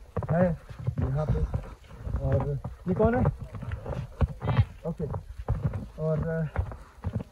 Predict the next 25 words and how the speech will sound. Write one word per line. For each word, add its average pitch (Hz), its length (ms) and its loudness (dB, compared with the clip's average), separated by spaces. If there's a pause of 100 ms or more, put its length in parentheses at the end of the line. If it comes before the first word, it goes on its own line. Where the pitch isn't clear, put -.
आराम 208 260 8
से 226 60 2
जाना 240 180 4
है 247 60 2
यहाँ 226 120 6
पे, 247 60 8
अ, 165 600 2
बहुत 151 140 4 (220)
वो 196 60 6
है 175 120 6
बर्फ़, 147 280 0
हाँ। 208 140 0 (2000)
तो 202 260 6 (1080)
लगातार, 190 460 12
लगातार 190 380 12
snowfall, 196 600 12
सब - 580 2
पूरे 156 200 10
tent 151 380 10
तक 151 80 12
आ 156 80 12
चुका 160 260 10
है 165 100 12
बर्फ़। 147 440 12 (760)
अ, 151 420 12